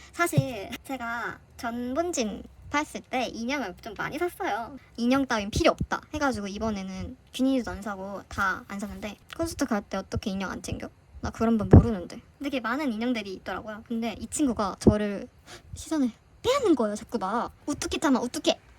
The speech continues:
너무 귀여워, 너무 귀여워, 진짜. 아, 어떡해, 너무 귀여워. <laughs> 누가 봐도 김규빈 아님? 아, 너무. 이제 인형 옷도 사고 저는 그럴 준비가 다 되어 있습니다. 어서 오세요, 어서 오세요. 아, 너무 귀엽다. 이 귀여워. 완전 오늘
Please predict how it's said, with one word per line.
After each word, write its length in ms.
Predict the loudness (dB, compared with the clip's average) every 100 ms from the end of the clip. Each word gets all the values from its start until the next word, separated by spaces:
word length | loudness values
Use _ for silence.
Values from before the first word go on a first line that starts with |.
| -20 -6
너무 160 | 0 2
귀여워, 300 | 0 -2 -4
너무 140 | 0 2
귀여워, 160 | 2 -2
진짜. 220 | -6 -6
아, 240 | -2 0 0
어떡해, 260 | -2 -14 -4
너무 200 | 0 0
귀여워. 240 | -2 -6 -6 -8 -12
<laughs> 180 | -2 0
누가 180 | 2 0
봐도 180 | 0 0
김규빈 400 | 2 2 0 -2
아님? 180 | -4 -6 -8 -6
아, 220 | -6 -6 -12
너무. 180 | -14 -12
이제 320 | -4 -4 -4 -2
인형 220 | 0 2
옷도 320 | -2 -4 -4
사고 380 | -2 -2 -4 -8 -8
저는 200 | -2 0
그럴 180 | 2 2
준비가 300 | 4 2 0
다 100 | -4
되어 160 | -4 -4
있습니다. 380 | -4 -6 -8 -12 -6
어서 220 | -2 -2
오세요, 360 | -2 -4 -8 -10 -2
어서 220 | 2 4
오세요. 320 | 2 0 -6 -8
아, 60 |
너무 220 | -6 -4 -4
귀엽다. 360 | -6 -8 -12 -14 -20 -14
이 300 | -10 -8 -8 -8
귀여워. 500 | -6 -4 -4 -6 -10 -20 -8
완전 360 | -4 -2 -4 -4
오늘 260 | -4 -6